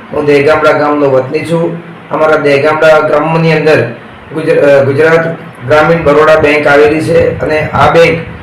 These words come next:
અમારી આજુબાજુના લગભગ આશરે વીસથી પચીસ ગામો સાથે સંકળાયેલા છે અને મને દહેગામડા ગામની અંદર વૃદ્ધ પેન્શન, વિધવા પેન્શન, બાળકોની સ્કોલરશીપ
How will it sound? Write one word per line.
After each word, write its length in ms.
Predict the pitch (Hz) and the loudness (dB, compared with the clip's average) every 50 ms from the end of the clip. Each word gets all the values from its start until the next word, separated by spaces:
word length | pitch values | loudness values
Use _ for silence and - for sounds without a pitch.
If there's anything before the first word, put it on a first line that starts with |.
| - - - - | -18 -20 -12 -6
અમારી 320 | - 151 165 170 170 180 180 | -2 0 2 2 4 4 2
આજુબાજુના 760 | 165 156 151 156 175 175 175 170 170 170 170 170 170 170 170 | 2 2 2 2 2 4 4 4 4 4 4 2 2 2 2
લગભગ 420 | 170 160 156 - - 170 165 160 | 2 2 0 0 2 2 2 4
આશરે 560 | 151 147 139 135 - 170 175 165 135 - - - - - - - - - - - - - - - | 2 2 2 0 0 0 0 0 0 -2 -4 -6 -8 -10 -14 -16 -18 -20 -20 -20 -20 -20 -16 -10
વીસથી 360 | - 143 156 151 156 - 175 | -8 -6 -6 -6 -4 -4 -4
પચીસ 440 | 170 170 165 147 - 160 170 170 - 165 | -2 0 -2 -2 -2 -2 -4 -4 -2 0
ગામો 300 | 170 165 160 160 160 160 | 2 2 2 2 0 0
સાથે 260 | 160 160 147 - - | 0 0 0 0 -2
સંકળાયેલા 600 | - - 143 139 123 - 156 156 160 165 165 165 | -2 -2 -6 -6 -4 -2 0 2 2 2 2 2
છે 260 | 160 165 170 175 175 175 170 - - - - - - - - - - - | 2 2 2 2 2 0 -4 -8 -12 -16 -20 -20 -20 -20 -20 -20 -10 -4
અને 400 | - 175 185 190 175 - - - - - - - - - - - - - - - - | -2 0 2 2 2 0 0 -4 -8 -10 -12 -14 -14 -14 -16 -16 -18 -18 -20 -14 -6
મને 300 | - 165 175 180 202 208 | 0 0 2 2 2 2
દહેગામડા 500 | 202 196 185 180 170 165 185 185 185 196 | 2 2 2 2 4 2 2 4 4 2
ગામની 420 | 202 196 190 180 185 180 185 185 185 | 2 4 2 2 2 2 2 2 2
અંદર 520 | 180 175 165 170 170 170 175 170 - - - - - - - - - - - - - - | 2 2 4 4 4 4 4 2 0 -4 -8 -12 -14 -16 -16 -18 -20 -20 -20 -14 -8 -4
વૃદ્ધ 420 | 156 165 175 190 190 185 202 190 | 0 2 2 4 4 4 4 4
પેન્શન, 520 | 190 185 185 185 175 - 180 175 170 170 | 4 4 4 2 2 0 0 0 0 -2
વિધવા 360 | 165 156 - 127 127 147 165 180 185 180 | -2 -4 -4 -4 -2 0 2 2 2 4
પેન્શન, 500 | 180 180 175 170 170 170 170 170 170 165 165 - - - - - - - - - - - - | 4 2 2 2 2 2 2 2 2 0 -2 -6 -8 -12 -14 -18 -20 -20 -20 -20 -18 -8 -2
બાળકોની 580 | 156 160 170 170 175 170 170 170 165 160 160 160 | 0 2 2 2 2 4 4 2 4 2 2 0
સ્કોલરશીપ 640 | 156 156 160 165 175 175 170 185 180 180 180 180 | 2 2 4 4 2 2 2 2 2 2 2 0